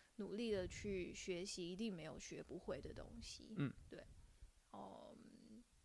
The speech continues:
Speaker 1: 那我觉得每一个人来到这个世界上，他们本来就是已经注定好要做什么的。
Speaker 2: 嗯哼。
Speaker 1: 就像我说，我就不想唱歌啦，可是我就被我同学拉去比赛。
Speaker 2: 嗯。嗯。
Speaker 1: 我每一次都想要放弃的时候，就是会有一个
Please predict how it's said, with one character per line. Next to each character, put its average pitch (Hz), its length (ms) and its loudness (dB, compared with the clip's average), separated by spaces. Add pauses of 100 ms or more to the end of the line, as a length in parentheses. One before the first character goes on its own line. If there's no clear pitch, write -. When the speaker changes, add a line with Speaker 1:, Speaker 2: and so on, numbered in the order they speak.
(420)
Speaker 1:
那 285 180 12
我 202 140 12
觉 180 160 6
得 185 60 8
每 185 200 8
一 190 60 6
个 208 140 10
人 196 160 6
来 185 100 6
到 190 160 10
这 190 80 4
个 190 80 6
世 196 180 2
界 196 160 10
上， 190 200 4
他 196 120 2
们 185 220 2
本 - 180 4
来 - 160 -2
就 202 140 4
是 202 180 4
已 110 120 2
经 190 280 0
注 202 240 2
定 190 220 0
好 - 320 -4
要 180 140 2
做 - 200 2
什 - 160 -2
么 - 180 -6
的。 - 160 -10 (100)
Speaker 2:
嗯 143 180 10
哼。 131 160 6
Speaker 1:
就 247 220 8
像 226 180 8
我 175 60 2
说， 202 140 8
我 190 120 10
就 196 100 4
不 226 200 2
想 214 180 4
唱 202 280 4
歌 180 200 6
啦， 175 260 4 (300)
可 214 100 6
是 220 60 8
我 - 80 12
就 254 80 10
被 240 100 12
我 196 80 10
同 202 160 4
学 208 120 0
拉 214 200 4
去 233 140 2
比 196 240 -6
赛。 - 320 -2
Speaker 2:
嗯。 156 160 8
嗯。 - 40 2 (200)
Speaker 1:
我 233 100 10
每 285 220 10
一 180 100 0
次 247 200 2
都 226 140 8
想 190 180 2
要 175 60 0
放 190 220 2
弃 196 140 0
的 - 100 0
时 180 160 -2
候， 175 200 2
就 202 180 2
是 202 80 2
会 214 180 6
有 165 180 4
一 180 100 2
个 175 260 4